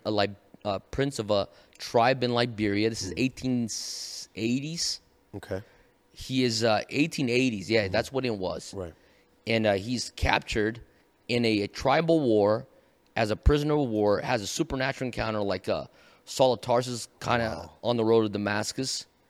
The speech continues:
Speaker 1: encounter. Anyway, long story short, makes it all the way out to New York to become what, uh, church historians will consider the first, uh,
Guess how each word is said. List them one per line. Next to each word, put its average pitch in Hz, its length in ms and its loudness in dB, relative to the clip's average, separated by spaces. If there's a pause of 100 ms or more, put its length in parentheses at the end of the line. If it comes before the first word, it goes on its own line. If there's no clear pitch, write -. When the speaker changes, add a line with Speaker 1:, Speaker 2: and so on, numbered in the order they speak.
(320)
Speaker 1:
encounter. 120 560 2 (1160)
Anyway, 143 300 6
long 151 220 6
story 160 220 4
short, 113 420 2 (640)
makes 143 560 2
it 123 200 4
all 147 240 4
the 170 80 2
way 147 160 4
out 135 260 2
to 131 80 -4
New 127 140 0
York 120 420 2
to 127 80 -8
become 117 600 0
what, 113 300 4 (520)
uh, 101 160 6
church 156 300 2
historians 143 480 2
will 117 140 2
consider 113 600 2 (280)
the 117 120 4
first, - 640 4 (640)
uh, 95 200 4